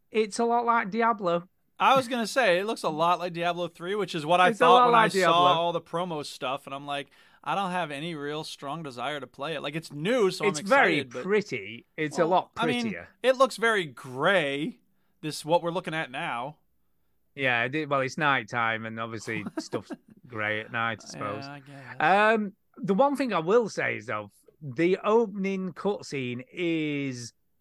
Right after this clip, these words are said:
Speaker 1: slick. I
Speaker 2: Well, it
Speaker 1: mean,
Speaker 2: better
Speaker 1: it is
Speaker 2: be.
Speaker 1: im-, yeah, it's very impressive. I mean, I haven't seen this 'cause I've not really looked at anything on it 'cause I'm not a massive fan.
Speaker 2: Yeah.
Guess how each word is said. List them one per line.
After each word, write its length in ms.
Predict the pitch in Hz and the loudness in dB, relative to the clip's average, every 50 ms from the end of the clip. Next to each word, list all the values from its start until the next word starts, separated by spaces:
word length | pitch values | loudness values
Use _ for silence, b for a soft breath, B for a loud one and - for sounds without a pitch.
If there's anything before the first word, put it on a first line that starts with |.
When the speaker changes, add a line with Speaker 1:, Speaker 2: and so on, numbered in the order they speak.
| _ _ | _ _
Speaker 1:
slick. 1080 | _ - - - - - - - - 139 127 127 127 127 120 107 101 - _ - - _ _ _ _ B B B B B B B B - | _ -16 -14 -14 -14 -14 -14 -10 -10 -8 -6 -4 -4 -4 -4 -4 -8 -12 _ -20 -20 _ _ _ _ B B B B B B B B 0
I 140 | - 135 143 | 0 2 2
Speaker 2:
Well, 40 | 160 | 2
it 80 | 165 160 160 | 2 0 0
Speaker 1:
mean, 80 | 160 160 | 0 0
Speaker 2:
better 200 | 160 170 170 165 | 2 2 4 4
Speaker 1:
it 100 | 165 160 156 | 4 2 2
is 80 | 151 151 | 0 0
Speaker 2:
be. 80 | 139 139 | -2 -2
Speaker 1:
im-, 200 | 131 131 123 - _ _ _ _ _ _ _ _ _ _ | -4 -6 -10 -12 _ _ _ _ _ _ _ _ _ _
yeah, 340 | 151 143 147 151 147 143 139 | 0 2 4 4 4 4 2
it's 280 | 135 139 147 135 - - | 2 -2 -4 -6 -12 -12
very 540 | 185 156 143 139 170 196 185 160 143 135 123 | -10 -10 -2 2 4 4 6 6 4 4 2
impressive. 600 | 120 120 110 120 127 143 139 123 107 113 107 117 | 0 -2 -4 -4 -2 -2 -2 -2 -4 -10 -6 -2
I 120 | 131 135 147 | 0 0 0
mean, 160 | 156 160 170 | 0 0 0
I 120 | 190 208 | 2 2
haven't 200 | 233 214 180 143 | 2 0 -2 -6
seen 260 | - - 175 170 156 | -4 -4 -4 -4 -2
this 160 | 131 117 107 - | -4 -8 -8 -6
'cause 140 | - 139 131 | -4 0 0
I've 140 | 131 127 139 | 0 0 0
not 180 | 170 160 147 | -2 -2 -2
really 300 | 143 143 143 139 131 131 | -4 -4 -4 -2 -2 -4
looked 240 | 123 123 117 117 - | -6 -6 -10 -10 -12
at 100 | 135 - - | -12 -6 -4
anything 440 | 147 151 143 143 127 - 131 117 113 | -4 -2 -2 -4 -6 -6 -6 -6 -6
on 120 | 107 107 | -6 -6
it 100 | 104 104 | -8 -10
'cause 100 | 113 127 131 | -8 -6 -4
I'm 160 | 131 135 147 | -4 -4 -2
not 300 | 151 156 147 131 117 - - _ _ _ _ _ _ _ | 0 0 0 0 0 -4 -12 _ _ _ _ _ _ _
a 60 | - 117 | -14 -12
massive 500 | 123 139 139 165 156 - - 131 107 - | -10 -10 -10 -10 -12 -10 -10 -12 -12 -12
fan. 520 | - - - 139 131 135 123 101 90 87 _ _ _ _ | -16 -10 -4 -2 -2 -2 -2 -4 -8 -16 _ _ _ _
Speaker 2:
Yeah. 280 | - 143 139 139 135 | -12 -10 -10 -10 -10